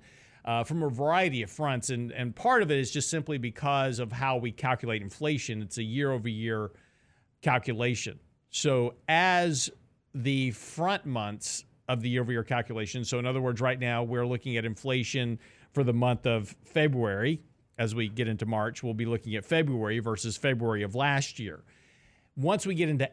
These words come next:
April, April actually had positive prints of inflation versus negative prints of inflation that we had in January, February, and March of last year. So as we start getting into these higher rates of inflation, now just imagine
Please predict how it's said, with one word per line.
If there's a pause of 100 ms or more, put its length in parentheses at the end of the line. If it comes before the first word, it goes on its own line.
April, (600)
April
actually
had
positive
prints (100)
of
inflation
versus
negative
prints
of
inflation
that
we
had
in
January,
February,
and
March
of (200)
last
year. (580)
So
as
we
start
getting
into
these
higher
rates
of
inflation,
now
just
imagine